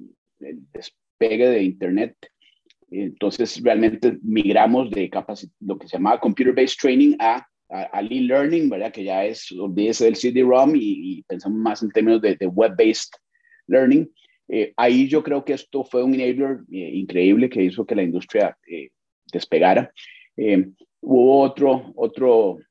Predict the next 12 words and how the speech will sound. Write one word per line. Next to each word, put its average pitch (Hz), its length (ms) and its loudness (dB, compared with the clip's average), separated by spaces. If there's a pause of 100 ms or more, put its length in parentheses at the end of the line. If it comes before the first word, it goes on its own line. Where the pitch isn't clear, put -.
(140)
eh, - 280 -18
digamos, 95 580 -6
componente 110 640 2
y 104 140 4
es - 340 -2 (580)
un - 160 2
tema 127 220 4
de 120 60 6
buenas 117 240 0
prácticas. - 720 -6
Eh, 82 280 -12 (600)
eh, - 260 -14